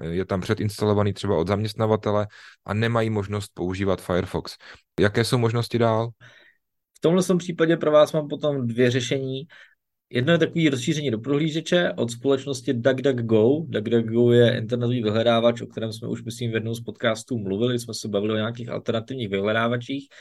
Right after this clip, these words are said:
Speaker 2: Tak vlastně on má rozšíření do prohlížeče, do jakéhokoliv prohlížeče, to znamená i do Firefoxu, i do Microsoft Edge, i do Google Chromu a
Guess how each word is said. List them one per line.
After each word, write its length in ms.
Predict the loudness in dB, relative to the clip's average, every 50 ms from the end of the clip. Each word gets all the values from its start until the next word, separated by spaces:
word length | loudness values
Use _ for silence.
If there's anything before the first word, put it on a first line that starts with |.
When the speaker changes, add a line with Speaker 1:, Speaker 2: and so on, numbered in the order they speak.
| -20 -20 -20 -20 -20 -20 -20 _ _
Speaker 2:
Tak 160 | 0 0 2
vlastně 280 | 2 0 0 0 -4 -2
on 160 | -2 -2 0
má 160 | 2 4 4
rozšíření 540 | 4 2 0 -2 -4 -2 -2 0 0 2 4
do 100 | 2 4
prohlížeče, 800 | 4 4 2 2 2 2 -2 -2 -4 -4 -4 0 -2 0 0 2
do 80 | 4 4
jakéhokoliv 720 | 4 4 4 4 2 2 2 2 -2 -2 -2 -2 -2 -2 -4
prohlížeče, 560 | -4 -2 -2 -2 -2 -4 -6 -6 -4 -4 -4
to 60 | -4 -4
znamená 360 | -8 -8 -6 -4 -2 -2 0
i 100 | 2 2
do 100 | 0 2
Firefoxu, 600 | 2 0 0 0 -2 -4 -6 -8 -4 -2 -2 0
i 120 | 0 0 2
do 140 | 0 0
Microsoft 560 | 0 0 -2 -2 -4 -8 -6 -6 -8 -8 _ -4
Edge, 340 | -4 -2 0 0 0 0
i 160 | 2 2 0 0
do 80 | 0
Google 280 | -2 -4 -4 -4 -4 -6
Chromu 600 | -4 -2 -2 -2 0 0 -2 -2 -2 -4 -4 -4
a 380 | -6 -4 -4 -6 -8 -8 -8